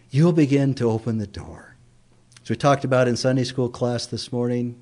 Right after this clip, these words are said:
by meeting people's needs and ministering to them, we earn credibility when we have the opportunity to, to proclaim Jesus, Lord. And so I just pray that you'll give us those opportunities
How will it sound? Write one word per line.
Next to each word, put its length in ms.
by 220
meeting 400
people's 460
needs 480
and 160
ministering 560
to 120
them, 460
we 200
earn 260
credibility 960
when 200
we 100
have 220
the 140
opportunity 800
to, 340
to 220
proclaim 760
Jesus, 640
Lord. 400
And 180
so 240
I 120
just 280
pray 300
that 260
you'll 140
give 180
us 140
those 240
opportunities 1040